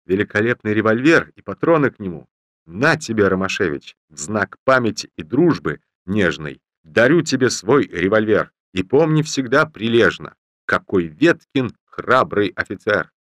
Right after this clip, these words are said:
На, это стихи. Зачем это, Павел Павлович?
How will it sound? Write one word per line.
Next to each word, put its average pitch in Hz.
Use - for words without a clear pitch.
На, 104
это 117
стихи. -
Зачем 98
это, -
Павел 92
Павлович? 76